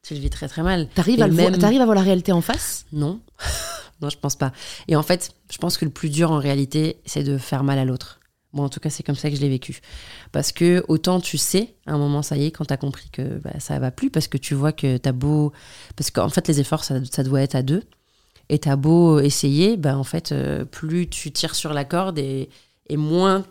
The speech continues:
Speaker 1: moins ça avance. Et en fait, c'est l'inverse qui se passe, c'est que chacun commence à s'éloigner de plus en plus. Et le jour où tu te dis, « Merde, je crois que y aura pas de, ça va pas s'arranger, en fait. » Il y a plus un truc déjà de culpabilité envers l'autre personne. Moi, c'est comme ça que je l'ai ressenti, ou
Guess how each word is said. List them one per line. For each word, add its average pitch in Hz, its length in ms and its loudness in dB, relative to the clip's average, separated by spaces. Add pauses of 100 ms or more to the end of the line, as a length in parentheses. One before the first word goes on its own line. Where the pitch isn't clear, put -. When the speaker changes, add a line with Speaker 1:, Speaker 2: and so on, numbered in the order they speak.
Speaker 1:
moins 170 240 0
ça 165 180 0
avance. 185 360 2
Et 151 60 2
en 143 60 2
fait, 175 160 -4
c'est - 120 -4
l'inverse 147 400 0
qui - 160 -8
se - 100 -8
passe, 180 240 0
c'est 143 100 -4
que 139 140 -8
chacun 143 380 -8
commence 143 400 -6
à 143 40 -6
s'éloigner 147 520 0
de 139 80 -8
plus 147 180 -6
en 143 80 -2
plus. 208 300 -6 (600)
Et 147 60 -2
le 143 80 0
jour 175 160 2
où 175 80 2
tu 160 140 -4
te 143 40 -4
dis, « 160 140 2
Merde, 156 380 2 (480)
je - 80 -18
crois 151 160 0
que 135 520 2
y 135 120 2
aura 127 220 0 (520)
pas 143 140 -2
de, 127 600 -4 (260)
ça - 200 -8
va 131 100 -4
pas 160 140 -4
s'arranger, 147 420 0
en 190 80 -2
fait. » 113 340 -8
Il - 60 -6
y 147 60 2
a 139 100 2
plus 208 380 4
un 175 100 4
truc 196 320 -2
déjà 170 240 4
de 151 100 -2
culpabilité 156 760 0
envers 139 320 4
l'autre 139 240 0
personne. 170 340 0
Moi, 165 140 2
c'est - 120 -4
comme 143 120 -2
ça 147 120 -2
que 139 60 -2
je 139 60 -6
l'ai 147 80 -2
ressenti, 180 500 -2
ou 139 180 0